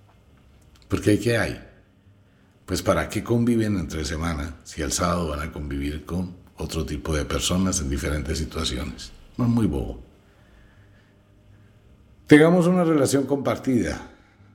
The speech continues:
¿Qué es una relación compartida? Pues donde hay muchísima bisexualidad. De vez en cuando tú traes una amiga a la casa y los tres la pasamos bien. Y después yo traigo un amigo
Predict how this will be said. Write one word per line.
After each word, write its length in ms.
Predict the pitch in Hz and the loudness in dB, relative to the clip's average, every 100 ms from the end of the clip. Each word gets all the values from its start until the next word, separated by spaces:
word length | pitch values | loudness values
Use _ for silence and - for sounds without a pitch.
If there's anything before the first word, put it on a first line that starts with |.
| _ _ - | _ _ 0
¿Qué 80 | 127 | 2
es 80 | |
una 180 | 127 139 | 4 4
relación 400 | 127 110 92 107 | 2 0 0 -2
compartida? 840 | - 110 123 123 - 131 127 123 | -2 -4 -4 -4 -2 0 0 -2
Pues 880 | 123 110 87 69 67 65 - - - - | -6 -6 -6 -6 -8 -8 -12 -14 -14 -8
donde 240 | 85 87 | -6 -2
hay 80 | 98 | 0
muchísima 720 | 104 113 101 135 120 95 82 | 2 2 0 -2 -2 0 0
bisexualidad. 920 | 76 69 76 - - 76 71 71 71 - - - - - - - _ _ - - _ _ - - | -2 -4 -6 -8 -6 -4 -2 -2 -4 -10 -20 -20 -20 -20 -20 -20 _ _ -20 -20 _ _ -20 -10
De 320 | 76 87 82 | -2 2 2
vez 200 | 82 98 | 2 2
en 120 | 104 | 0
cuando 280 | 98 104 95 | 0 0 -2
tú 140 | - 82 | -4 -4
traes 300 | 85 85 87 | -4 -2 -2
una 140 | 85 | 0
amiga 280 | 87 80 82 | 0 0 -2
a 40 | |
la 180 | 67 - | -4 -4
casa 460 | 104 120 120 110 104 | -2 -2 -2 -4 -4
y 120 | 76 | -4
los 260 | 69 64 - | -6 -8 -6
tres 220 | 82 73 | -4 -2
la 100 | 73 | -4
pasamos 460 | 69 78 67 71 | -4 -6 -6 -6
bien. 400 | 71 71 65 64 - _ - | -8 -12 -12 -14 -20 _ -6
Y 100 | 123 | -2
después 320 | 131 131 110 | -2 -4 -8
yo 140 | 110 | -8
traigo 320 | 107 101 92 | -8 -8 -8
un 160 | 101 98 | -8 -8
amigo 560 | 104 104 78 76 - | -6 -6 -8 -12 -16